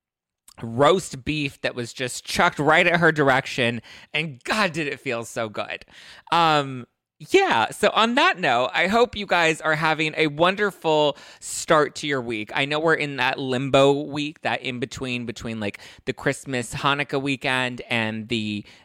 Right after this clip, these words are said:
new Year, and it's just, like, the week that, like, nobody wants to show up to work. Like, nobody wants to do anything interesting or productive today. And I had to drag myself on camera and on microphone today for you because I love you and because I love breaking down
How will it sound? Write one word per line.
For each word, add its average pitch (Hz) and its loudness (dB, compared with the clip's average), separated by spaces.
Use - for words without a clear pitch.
new 156 0
Year, 139 2
and 131 -2
it's 113 -10
just, - -8
like, 127 -4
the - -6
week 131 -4
that, 156 -16
like, 147 -8
nobody 185 -4
wants 120 -6
to 107 -12
show 104 -6
up 90 -12
to - -12
work. 92 -6
Like, 107 -14
nobody 156 -6
wants 151 -6
to 147 -10
do 127 -4
anything 120 -6
interesting 117 -6
or 107 -6
productive 104 -4
today. 104 -4
And 135 -8
I 170 2
had 185 0
to 165 -2
drag 127 2
myself 117 0
on 113 -2
camera 107 -2
and 117 -6
on 117 -2
microphone 107 -4
today 107 -4
for 104 -8
you 101 -4
because 101 -8
I 120 0
love 127 -2
you 151 0
and 127 -4
because 127 -4
I 127 -2
love 135 0
breaking 127 0
down 120 0